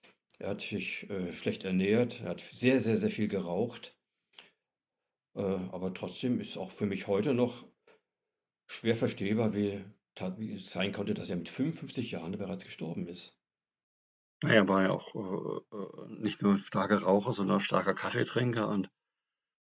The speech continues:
Speaker 2: war so ein richtiger Workaholic. Also das ist, also wenn ich so sein Tages-, was er alles so gemacht hat in seinem Leben, dann werde ich ganz neidisch, werde ich nicht. <laughs> Ich bin älter geworden, aber das würde ich nicht fertig bringen, gell? Das ist schon enorm. Das ist so ein Typ, der einfach sich,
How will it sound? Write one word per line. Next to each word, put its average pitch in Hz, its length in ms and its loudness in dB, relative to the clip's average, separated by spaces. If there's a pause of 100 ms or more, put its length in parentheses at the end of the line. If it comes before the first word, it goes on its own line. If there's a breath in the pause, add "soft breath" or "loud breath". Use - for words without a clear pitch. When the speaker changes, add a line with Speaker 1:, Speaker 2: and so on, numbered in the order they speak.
(100)
Speaker 2:
war 98 200 -2
so 95 60 2
ein 95 60 4
richtiger 95 320 2
Workaholic. 101 680 8
Also - 380 0
das - 220 -4
ist, 113 140 -4
also 95 320 4
wenn 98 140 10
ich 101 80 6
so - 100 -4
sein 92 240 4
Tages-, 104 640 2
was 98 160 -2
er - 80 -4
alles 104 160 2
so - 80 -6
gemacht 101 360 6
hat 101 100 0
in 107 80 2
seinem 101 240 6
Leben, 107 280 4 (640)
dann 95 220 2
werde 95 140 0
ich - 80 -4
ganz 92 260 -2
neidisch, 85 460 2
werde 107 140 8
ich 92 80 2
nicht. - 340 4
<laughs> 147 340 10 (140)
Ich 139 100 8
bin - 160 2
älter 131 280 12
geworden, 120 520 12
aber 110 300 12 (560 loud breath)
das - 180 4
würde 107 160 8
ich 92 80 4
nicht 113 160 2
fertig 143 300 6
bringen, 98 260 8
gell? 92 160 6
Das 101 120 2
ist 101 100 4
schon 101 200 4
enorm. 104 400 8
Das 92 120 2
ist - 60 -10
so 98 80 4
ein 98 80 6
Typ, - 220 -8
der - 140 2
einfach 101 380 0 (120)
sich, - 340 -6